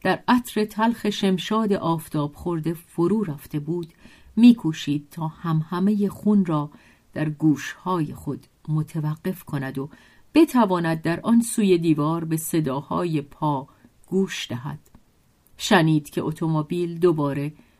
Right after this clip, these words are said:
به راه می‌افتد. تا سوی دیوار باغ در جاده دوید. فریاد زد: «فیلیپ!» اتومبیل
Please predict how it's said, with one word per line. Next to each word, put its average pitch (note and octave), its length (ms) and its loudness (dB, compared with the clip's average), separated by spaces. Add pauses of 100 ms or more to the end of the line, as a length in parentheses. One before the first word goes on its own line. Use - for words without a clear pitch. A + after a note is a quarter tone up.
(140)
به F#3 140 4
راه D#3+ 460 -2
می‌افتد. C#3+ 480 -10 (720)
تا D3 260 0
سوی G3+ 500 -2
دیوار G3+ 480 2
باغ F#3+ 400 0 (380)
در G3+ 160 4
جاده G3 520 2
دوید. D3+ 540 -2 (540)
فریاد D#3 600 2
زد: D3+ 280 -4 (840)
«فیلیپ!» D4+ 920 12 (1400)
اتومبیل C3 640 -4